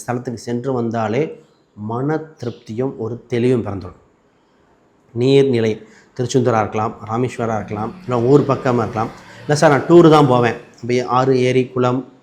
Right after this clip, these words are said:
இந்த மாதிரி இருக்கிற இடத்துக்கு சென்று வாருங்கள். இதெல்லாம் உங்களுக்கு ஒரு வாழ்வியல் பரிகாரம். எப்போ தான் இந்த ராசி ஜெயிக்கும்?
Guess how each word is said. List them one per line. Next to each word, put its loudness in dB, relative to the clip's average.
இந்த -6
மாதிரி 2
இருக்கிற -4
இடத்துக்கு -10
சென்று -8
வாருங்கள். -4
இதெல்லாம் -6
உங்களுக்கு -10
ஒரு -8
வாழ்வியல் -6
பரிகாரம். -12
எப்போ 4
தான் 8
இந்த 6
ராசி 2
ஜெயிக்கும்? -2